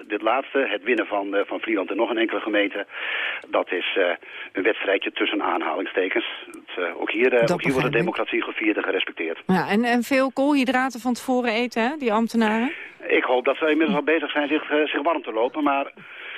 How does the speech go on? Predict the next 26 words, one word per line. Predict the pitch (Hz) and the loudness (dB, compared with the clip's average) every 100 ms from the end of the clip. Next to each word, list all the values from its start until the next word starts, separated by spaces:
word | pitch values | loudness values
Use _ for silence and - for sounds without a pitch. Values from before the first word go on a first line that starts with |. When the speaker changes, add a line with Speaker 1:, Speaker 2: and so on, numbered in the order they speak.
| - - - | -14 -16 -16
Speaker 1:
Er | 143 147 | -2 0
is, | 135 | 2
eh, | 147 | 2
er | 147 156 | 2 2
is | 143 | 2
een | 165 | 2
extra | 175 151 | 2 0
moeilijkheidje | 147 214 180 135 117 - 127 | 0 2 0 2 -2 -2 -2
op | 117 - | -2 2
komst. | 123 127 - | 2 2 -2
Een, | 123 | 0
eh, | 120 117 | 2 2
een | 117 | 0
kink | 135 127 | 0 0
in | |
de | 117 | 0
kabel | 120 117 117 | 2 0 0
die | 113 | 0
we | 110 | 2
overigens | 113 107 104 107 | 2 0 -6 -8
met, | 107 107 - | -4 -6 -2
eh, | 107 104 | -2 0
met | 107 | -2
veel | - 117 | -4 -4
plezier | 101 107 110 | -4 -6 -6
begroeten. | - 131 123 127 | -2 -2 -2 -8